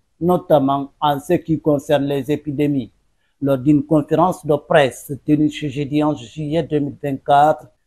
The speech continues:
le directeur par intérim du Centre pour le contrôle et la prévention des maladies, C D C, a donné des détails sur les circonstances dans lesquelles apparaissent et se développent des épidémies à l'échelle mondiale.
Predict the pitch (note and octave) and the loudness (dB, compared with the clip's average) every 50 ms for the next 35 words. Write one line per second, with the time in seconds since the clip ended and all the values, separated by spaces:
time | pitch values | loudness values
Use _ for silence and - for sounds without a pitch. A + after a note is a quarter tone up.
0 | _ _ - D#3 D#3 D#3 - - F3+ F3 F3+ F3 - _ _ - B3 A#3 A#3 - | _ _ -2 0 0 0 2 2 2 4 4 0 -2 _ _ 6 6 6 6 6
1 | G3+ F3+ E3 E3 D#3+ D#3+ D#3 - D3 C3+ C3 B2 A2+ G#2+ A2 A2+ G#2 - D3 C#3+ | 4 4 6 4 0 0 0 0 -2 -2 -2 -6 -10 -10 -14 -16 -8 -4 -4 -4
2 | D3 - - F#3 F3+ D#3 - D3+ D#3 C#3+ - D#3+ D#3 D3 C#3+ C#3+ C3+ - _ E3 | -4 -2 -2 -2 -2 -2 0 -2 -2 -2 0 -4 -2 -2 -2 -4 -6 -4 _ -2
3 | D#3 D3 - C3+ C3+ B2 A#2+ A#2 A#2 B2 B2+ C3 - - D3 C#3+ B2+ D#3 D3+ C#3 | -2 -2 -2 -4 -4 -4 -4 -6 -2 -2 -2 -2 -2 -2 -4 -2 0 -2 -2 -2
4 | C3+ _ - E3 D#3+ D3+ C#3 D3 D3 D3 D3 C#3+ C#3+ C#3 B2+ A#2+ D#3 C#3+ C3+ - | -6 _ -2 0 0 2 0 0 0 0 0 0 0 -2 -2 -4 -6 -6 -6 -6
5 | - F3+ D#3+ C#3+ C3 - - - C#3+ D3 D3 - _ _ _ _ _ _ _ _ | -6 -4 -4 -4 -4 -6 -6 -4 -2 -2 -2 -4 _ _ _ _ _ _ _ _
6 | _ - D#3 D3 B2 - - C#3+ C#3 C#3 D3 D3+ C3 C#3 C3+ A2+ G#2+ D3+ D#3 D3+ | _ 0 0 0 0 -2 -2 -2 0 2 0 0 -2 -2 -6 -4 -2 -2 -2 -2
7 | _ _ C#3+ C3 B2 A2+ A2+ G#2 _ _ - D3 C3+ C3 C3 A#2+ - - D3 D3 | _ _ 0 0 0 -2 -8 -18 _ _ -10 -8 -6 -6 -6 -8 -8 -10 -12 -8
8 | - D3 C#3 C#3 - _ C#3+ C#3+ C#3+ D3 D3+ D3 - E3 D#3 - _ _ _ _ | -6 -6 -6 -6 -8 _ -4 -4 -2 -2 -4 -4 -4 -8 -10 -10 _ _ _ _
9 | _ _ _ _ D#3 D#3 D3 C#3 C3 B2+ - _ C#3 B2+ B2 A2+ _ _ _ _ | _ _ _ _ 2 2 2 0 -4 -6 -6 _ -8 -8 -8 -10 _ _ _ _
10 | _ _ E3+ D#3+ D#3 D#3+ - C#3+ C3+ A#2+ B2 B2+ B2+ B2 - - _ _ _ _ | _ _ 2 2 2 2 0 0 0 0 -2 -6 -8 -10 -14 -20 _ _ _ _
11 | D#3 C#3 - - C3 B2 C3 B2+ A#2 B2 B2+ B2 - _ C3+ B2 C3+ B2+ - - | -8 -8 -8 -8 -10 -6 -6 -6 -6 -6 -8 -10 -10 _ -10 -8 -8 -8 -6 -8
12 | C3+ - _ C3+ A2+ C3 B2 B2+ B2+ B2 B2+ C3 C3 - - D3 B2+ A#2+ C3 B2+ | -10 -10 _ -12 -10 -8 -8 -6 -6 -6 -6 -6 -8 -8 -10 -10 -8 -8 -6 -8
13 | B2+ B2 A#2+ B2+ B2+ A#2+ A#2 G#2 | -6 -6 -4 -4 -4 -4 -6 -10